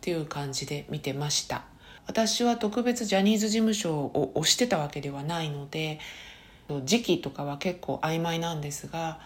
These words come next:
それこそイギリスとか海外の方で話題にもなって、今回じゃないですよ、話題にもなって、有罪というか、百パー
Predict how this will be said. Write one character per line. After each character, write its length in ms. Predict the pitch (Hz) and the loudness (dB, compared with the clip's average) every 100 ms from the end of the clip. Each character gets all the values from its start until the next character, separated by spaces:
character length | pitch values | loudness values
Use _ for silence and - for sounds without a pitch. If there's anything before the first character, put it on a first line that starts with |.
| - - - | -20 -20 -4
そ 120 | - | 2
れ 100 | 226 | 4
こ 140 | 233 | 4
そ 120 | 247 - | 0 0
イ 100 | 165 | 0
ギ 140 | 156 | 0
リ 120 | 160 165 | 0 0
ス 120 | - | -2
と 100 | 175 | -4
か 280 | 175 147 - - - | -2 -4 -6 -16 -2
海 240 | 190 180 | 0 2
外 220 | 156 143 | 2 0
の 80 | 139 | -4
方 280 | 135 175 165 | -2 0 0
で 300 | 190 240 - - - - - | 2 0 0 -12 -20 -12 -2
話 120 | 147 | 0
題 200 | 156 151 | 2 2
に 100 | 165 | 0
も 140 | 143 | 0
な 160 | 143 196 | 2 2
っ 100 | 202 | 0
て、 300 | - - - | -6 -8 -6
今 180 | - 233 | 0 2
回 160 | 202 143 | 2 0
じ 60 | |
ゃ 40 | 135 | -2
な 120 | 139 | -6
い 40 | |
で 80 | 131 | -6
す 140 | - 185 | -4 0
よ、 160 | 254 - - - - | -2 -4 -18 -12 -4
話 100 | 160 | 0
題 200 | 160 160 | 2 0
に 80 | 151 | 0
も 140 | 139 | -2
な 160 | 151 208 | 2 2
っ 80 | |
て、 380 | 208 - 160 151 - - - | 0 -4 -2 -2 -8 -10 2
有 300 | 160 220 220 | 8 8 8
罪 260 | 214 196 | 6 6
と 140 | 190 180 | 4 2
い 80 | |
う 100 | 175 | 2
か、 300 | 151 - 127 - - - - | -2 -8 -12 -14 -20 -12 -8
百 300 | - 156 220 | -6 -4 0
パ 140 | 269 | 6
ー 160 | 240 | 6